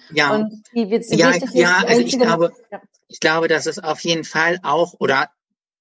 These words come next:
Speaker 1: für mein, aus meiner Position ist es auf jeden Fall auch ein Schritt in die richtige Richtung, wenn wir quasi Repräsentation von guter Männlichkeit sehen. Also ich glaube schon,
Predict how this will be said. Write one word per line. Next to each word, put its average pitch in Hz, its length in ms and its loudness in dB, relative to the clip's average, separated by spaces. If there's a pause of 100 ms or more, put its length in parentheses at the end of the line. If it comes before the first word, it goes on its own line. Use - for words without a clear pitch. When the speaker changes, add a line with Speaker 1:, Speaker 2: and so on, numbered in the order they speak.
(120)
Speaker 1:
für - 200 -10
mein, 143 280 0
aus 139 120 -8
meiner 170 220 -2
Position 151 460 -2
ist 139 180 -10
es 151 100 -8
auf 135 180 -6
jeden 151 200 -6
Fall 127 260 -2
auch 147 220 0
ein 139 180 -6
Schritt - 240 0
in 147 100 -4
die 135 80 -8
richtige 135 400 -6
Richtung, 143 380 -4
wenn 135 140 -4
wir 127 100 2
quasi 127 280 -2
Repräsentation 135 840 -4
von 131 240 -4 (160)
guter 156 380 -2
Männlichkeit 123 840 0
sehen. 104 400 -4 (160)
Also 127 160 -2
ich 135 140 -4
glaube 135 240 0
schon, 170 340 0